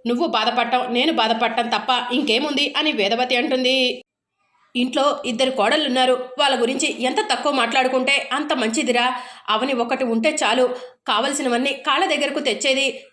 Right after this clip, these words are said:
కాళ్ళు కూడా పట్టేది. అవనిని ఉండిపోమ్మంటే దాన్ని అలసిగా తీసుకొని ఉండిపోకుండా ఆత్మాభిమానంతో వెళ్ళిపోయింది. అలాంటి ఆత్మాభిమానం కల అవనిని నేను "ఎక్కడా చూడలేదురా" అని వేదవతి శ్రీకర్తో చెప్పి ఏడుస్తూ ఉంటుంది.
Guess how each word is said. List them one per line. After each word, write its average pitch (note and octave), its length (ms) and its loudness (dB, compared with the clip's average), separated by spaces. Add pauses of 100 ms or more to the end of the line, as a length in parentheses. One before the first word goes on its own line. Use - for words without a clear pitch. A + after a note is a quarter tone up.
కాళ్ళు B3+ 240 2
కూడా C4 220 2
పట్టేది. C4 640 0 (800)
అవనిని C#4 520 0 (120)
ఉండిపోమ్మంటే C#4+ 960 0
దాన్ని C#4 240 0
అలసిగా B3 380 -2
తీసుకొని C4+ 520 -2
ఉండిపోకుండా C4+ 600 0
ఆత్మాభిమానంతో B3 1080 0
వెళ్ళిపోయింది. C4 720 -2 (160)
అలాంటి C4 300 0
ఆత్మాభిమానం B3+ 760 0
కల A#3+ 160 0
అవనిని C4 640 -2
నేను C#4 240 -2 (760)
"ఎక్కడా E4 380 2
చూడలేదురా" B3+ 420 2
అని C4+ 320 -2
వేదవతి B3 540 0
శ్రీకర్తో D4 420 -2
చెప్పి C#4+ 400 -2
ఏడుస్తూ B3 380 0
ఉంటుంది. C4+ 640 0